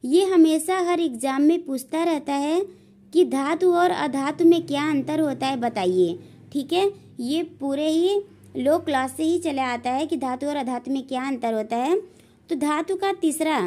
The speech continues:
देखते हैं कि तीसरा क्या अंतर होता है। जो धातुएं साधारण ताप पर ठोस होती हैं, ठीक है, जो धातुएं होती हैं वो साधारण ताप पे ठोस होती हैं और जो अधातुएं होती हैं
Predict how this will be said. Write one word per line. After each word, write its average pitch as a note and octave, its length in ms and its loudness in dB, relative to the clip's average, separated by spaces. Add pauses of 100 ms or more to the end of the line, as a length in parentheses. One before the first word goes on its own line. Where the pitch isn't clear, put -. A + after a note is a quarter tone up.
(300)
देखते C#4 320 -2
हैं F4 100 6
कि F4 80 2
तीसरा D#4 300 -4
क्या E4+ 180 -2
अंतर E4+ 260 4
होता F4 220 0
है। F4+ 160 2 (480)
जो C#4+ 140 -2
धातुएं C#4+ 720 2 (340)
साधारण D4 680 0
ताप D#4+ 420 -2
पर C#4+ 280 2
ठोस D4+ 380 -2
होती F4+ 380 4
हैं, F#4 180 4 (560)
ठीक C#4+ 220 -4
है, G4 180 2 (380)
जो A#3+ 280 -4
धातुएं A#3+ 520 -2
होती B3 460 -2
हैं B3+ 180 0
वो C#4+ 260 -2
साधारण A#3+ 520 -4
ताप A#3+ 380 -6
पे B3 240 2 (500)
ठोस F#4 260 0
होती A#3 400 2
हैं - 500 -4
और C4+ 180 0
जो E4+ 160 2
अधातुएं B3 640 -4
होती D#4+ 400 0
हैं E4+ 280 2